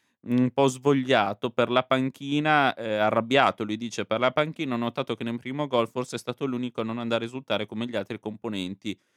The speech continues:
eh, della panchina, forse si aspettava di giocare dall'inizio, eh, visto che", scrive il nostro ascoltatore, "c'erano emissari di Juventus e Borussia Dortmund".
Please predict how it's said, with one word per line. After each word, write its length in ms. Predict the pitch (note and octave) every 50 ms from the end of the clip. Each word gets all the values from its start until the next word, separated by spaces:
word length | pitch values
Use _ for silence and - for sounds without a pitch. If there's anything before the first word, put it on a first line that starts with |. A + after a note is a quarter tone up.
| _ _ _
eh, 160 | - A2+ A2 A2
della 200 | A2+ B2 B2 A#2+
panchina, 440 | - D3 D3+ C#3 - B2 B2 A#2+
forse 300 | A2+ - B2+ A#2+ - B2+
si 140 | A2 - -
aspettava 460 | B2 A#2 - - B2 - A2+ A2+ A#2+
di 120 | A#2 A2+ A2+
giocare 480 | A#2+ B2+ A2+ - A2 G#2+ G#2+ G#2+ G#2+
dall'inizio, 960 | G#2+ G#2+ A2 A2 A2+ A2+ A2 G#2+ G#2+ G2 G2 - - - G#2 G#2 G#2 G2+ G2+ _ _ _ _ _ _ _ _ _ _
eh, 280 | - A#2+ G#2+ G#2 G#2 G2+
visto 380 | A2+ D3 D3 C3+ - - C#3 C3
che", 180 | - - B2+
scrive 300 | - - - - A#2 A#2
il 80 | A2+ A2
nostro 260 | A#2 A#2+ A#2 - -
ascoltatore, 580 | G2 - - B2+ B2 - B2 - - G#2+ A2+ G#2
"c'erano 440 | - - A2 A2 A2 G#2+ A2 G2+ -
emissari 680 | - A#2 C3 C#3+ C#3+ C#3 - - - A#2 G2+ F#2+ G2 G#2+
di 120 | A2 A2+ A#2+
Juventus 580 | C3 B2 G#2+ G2+ G2+ G2+ G#2 - G#2+ G2+ -
e 60 | - G2+
Borussia 600 | G2+ G#2+ G#2+ G2 G2 F#2+ - - - G2 - -
Dortmund". 680 | _ G2 G2 G#2+ G2 F#2 E2 - - G2+ G2+ G2+ G#2 G2